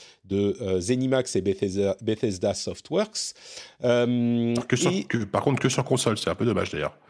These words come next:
Speaker 1: Ouais,
Speaker 2: Pour
Speaker 1: sur
Speaker 2: Doom Eternal.
Speaker 1: console, tout à fait, ouais. Pas sur,
Speaker 2: C'est
Speaker 1: euh,
Speaker 2: dommage
Speaker 1: pas
Speaker 2: qu'il
Speaker 1: sur
Speaker 2: soit pas
Speaker 1: P C.
Speaker 2: sur P C, mais bon.
Speaker 1: J'imagine que ça arrivera. Euh,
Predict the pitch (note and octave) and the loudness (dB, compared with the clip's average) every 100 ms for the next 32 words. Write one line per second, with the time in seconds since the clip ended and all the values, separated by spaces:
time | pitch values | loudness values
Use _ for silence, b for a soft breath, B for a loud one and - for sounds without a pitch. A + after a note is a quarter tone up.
0 | b b b _ _ _ D3 F#3 G3 E3 | b b b _ _ _ 0 0 0 0
1 | D#3 - C#3 A2 G2 A#2 G#2+ G2 F2 D#2+ | 0 0 0 2 0 -4 -6 -6 -6 -10
2 | - _ B2+ A#2+ A#2+ G2+ G2 F2+ A#2 G#2+ | -12 _ -2 0 0 2 2 2 0 -2
3 | - F2+ - - - D#2+ D#2 C#2 C#2 _ | -2 -4 -4 -6 -6 -8 -10 -14 -18 _
4 | _ _ E2+ F2+ F#2+ F#2+ F#2 E2+ F2+ F2 | _ _ -8 -6 -2 -2 -2 -6 -6 0
5 | A#2 - b b b b - G#2+ | 0 -2 b b b b 0 2